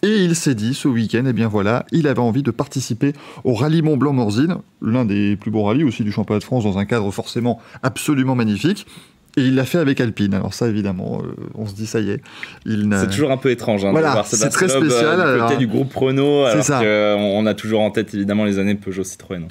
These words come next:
Speaker 1: Il nous a préparé le terrain, on va dire, en, en participant, euh, notamment au championnat du monde avec Hyundai, hein, en, en quittant le giron, euh, qu'on appellera, euh, qu'on appelait à l'époque P S A, qu'on appelle désormais Stellantis.
Speaker 2: Ça.
Speaker 1: Euh, mais donc désormais, voilà, avec l'Alpine A cent dix G T plus,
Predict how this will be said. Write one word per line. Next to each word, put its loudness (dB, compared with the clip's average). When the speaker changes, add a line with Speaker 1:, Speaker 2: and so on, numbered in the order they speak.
Speaker 1:
Il 2
nous 2
a 2
préparé 2
le 0
terrain, 2
on 4
va 4
dire, 2
en, 0
en 0
participant, 0
euh, 2
notamment 0
au 0
championnat -2
du 0
monde 0
avec 0
Hyundai, 2
hein, 0
en, 0
en -2
quittant 0
le 4
giron, 2
euh, 2
qu'on -2
appellera, 2
euh, 0
qu'on -2
appelait 2
à 4
l'époque 0
P 0
S 2
A, 0
qu'on 0
appelle 0
désormais 0
Stellantis. 0
Speaker 2:
Ça. -10
Speaker 1:
Euh, 2
mais 2
donc 2
désormais, 2
voilà, 2
avec 2
l'Alpine 0
A 0
cent 0
dix 2
G 4
T 0
plus, 0